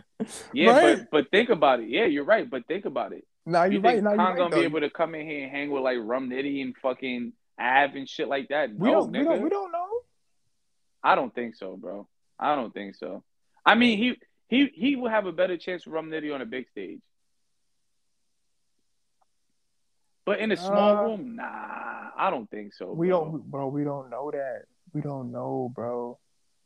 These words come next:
Speaker 2: I don't
Speaker 1: Khan,
Speaker 2: think so.
Speaker 1: Khan is a legend, bro. We don't, we don't
Speaker 2: No, Khan
Speaker 1: like,
Speaker 2: is a legend. Khan is definitely a legend.
Speaker 1: if, all right, so if, if Khan spars with Charlie and Hitman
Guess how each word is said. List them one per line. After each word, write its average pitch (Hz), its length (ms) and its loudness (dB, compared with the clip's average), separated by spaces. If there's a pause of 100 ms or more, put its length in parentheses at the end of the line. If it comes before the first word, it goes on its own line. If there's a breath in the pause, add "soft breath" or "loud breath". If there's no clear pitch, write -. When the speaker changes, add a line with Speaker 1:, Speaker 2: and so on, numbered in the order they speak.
(260)
Speaker 2:
I 156 140 6
don't 170 80 4
Speaker 1:
Khan, 175 360 2
Speaker 2:
think - 80 -16
so. 196 140 -8
Speaker 1:
Khan 175 260 -2
is 160 100 -4
a 147 40 -6
legend, 143 560 -6
bro. 131 200 -6
We 139 120 -10
don't, 151 280 -8
we 156 80 -20
don't 165 320 -6
Speaker 2:
No, 165 240 6
Khan 160 340 6
Speaker 1:
like, 196 80 0
Speaker 2:
is 143 60 -8
a 139 60 -2
legend. 131 540 -4 (140)
Khan 190 240 0
is 135 100 -6
definitely 139 400 0
a 107 40 -6
legend. 123 360 -6 (180)
Speaker 1:
if, 175 320 6
all 156 260 6
right, 117 100 -6
so 151 320 2
if, 151 180 0 (260)
if 151 260 0
Khan 180 420 2
spars 160 420 6
with 131 140 -6
Charlie 180 460 -4 (1600)
and 139 300 -4
Hitman 180 520 -4